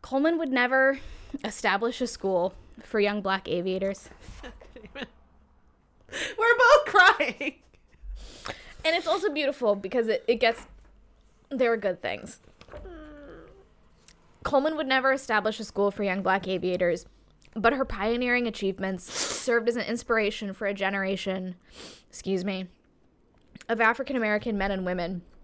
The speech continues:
Speaker 1: Quote, "Because of Bessie Coleman," wrote Lieutenant William A. Powell, who served in a segregated unit during World War One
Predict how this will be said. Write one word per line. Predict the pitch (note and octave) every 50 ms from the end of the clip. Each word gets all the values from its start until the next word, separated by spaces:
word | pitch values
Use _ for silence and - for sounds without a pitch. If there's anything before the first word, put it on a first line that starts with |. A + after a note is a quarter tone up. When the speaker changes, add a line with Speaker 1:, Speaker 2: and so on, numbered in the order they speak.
| - - - -
Speaker 1:
Quote, | - C#4 C4+ C4+ - -
"Because | C4+ B3 - - C#4 C#4+ D4 G4+
of | F#4+ E4
Bessie | A#3 A3+ A3+ - A#3
Coleman," | - - A3 G#3 G3 G3 F3+ F3+ F#3+ G3 G#3 - - - - - - -
wrote | G3+ G3+ G3 - -
Lieutenant | G#3+ G#3+ - - G3+ G3+ G3+ - -
William | G3+ G3 G3+ G#3 G#3+ G#3+ -
A. | G#3 G#3
Powell, | - - F#3+ F3 E3+ E3 E3 F3 F#3 - - _ - G#3+
who | B3 A#3
served | - - A3+ A3+ A3+ A#3
in | B3 A#3+
a | A3+
segregated | - - G#3 G#3 G#3+ B3+ C4 C4+ C#4 D4 C#4 G#3
unit | F#3+ F3+ F3 F3+ - -
during | G3 F#3+ F#3 F#3+ F#3
World | F3+ F#3 F#3+ F#3+
War | G3+ G3 G3
One | G3 F#3+ F3+ F3 F3 E3+ F3 F3+